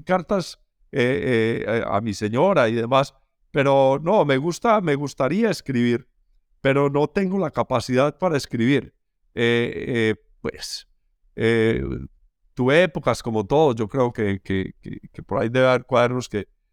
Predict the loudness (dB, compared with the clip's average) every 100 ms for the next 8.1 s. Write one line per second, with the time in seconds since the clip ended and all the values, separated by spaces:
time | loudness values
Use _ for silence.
0 | _ -10 -2 0 2 0 -2 -2 4 4
1 | 4 0 0 -2 _ _ _ _ _ _
2 | _ _ -6 -2 -2 -2 -4 -2 -4 -2
3 | -2 -2 -2 -2 -2 -6 _ _ _ _
4 | _ _ -8 -4 0 2 2 -2 -2 -6
5 | -2 -4 -4 -10 -12 -14 _ _ _ _
6 | -12 -4 -2 0 0 2 2 2 -2 -4
7 | -2 -2 -2 -2 -4 -4 -6 -6 -8 -10